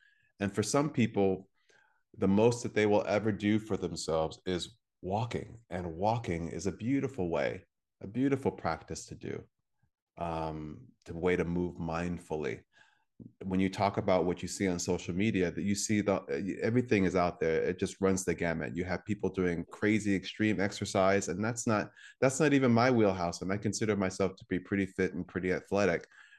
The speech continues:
But you just have to find what's, what's right for you, what's, what's going to help you along your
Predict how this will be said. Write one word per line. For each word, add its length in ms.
But 360
you 240
just 160
have 180
to 80
find 480
what's, 380
what's 320
right 220
for 160
you, 380
what's, 520
what's 240
going 240
to 80
help 400
you 440
along 420
your 320